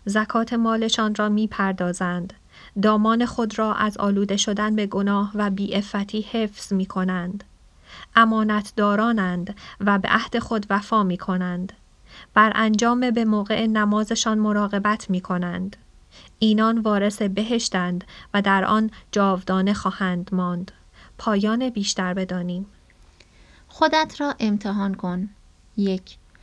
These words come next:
Speaker 2: توضیح دهید چرا با اینکه از خوبی برخی کارها آگاه هستیم، اما آن کارها را انجام نمی‌دهیم. دو،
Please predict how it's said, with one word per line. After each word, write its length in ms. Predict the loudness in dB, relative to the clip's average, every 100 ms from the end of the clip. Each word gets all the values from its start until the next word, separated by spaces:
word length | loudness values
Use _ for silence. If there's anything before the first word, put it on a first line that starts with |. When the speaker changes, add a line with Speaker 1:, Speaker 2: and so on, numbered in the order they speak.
| -20 -20 -20 -6
Speaker 2:
توضیح 440 | 0 0 2 0
دهید 420 | 0 -2 -2 -4 -4
چرا 340 | -6 -2 2
با 120 | 2
اینکه 320 | 2 0 0
از 220 | -4 -4 -4
خوبی 520 | -4 -2 0 0 2
برخی 400 | 2 0 -2 -6
کارها 500 | -2 -2 0 0 -2
آگاه 480 | -2 -2 0 0 -2
هستیم، 580 | -6 -6 -2 2 2 0 -4 -14 -4
اما 280 | -2 0 0
آن 220 | -2 -2
کارها 500 | 0 2 2 0 -2
را 120 | 0
انجام 440 | 0 0 0 0 2
نمی‌دهیم. 680 | 2 0 -2 -2 -2 -4 -6 -14 -20 -20 _ -20 -20 -4 0
دو، 240 | 2 0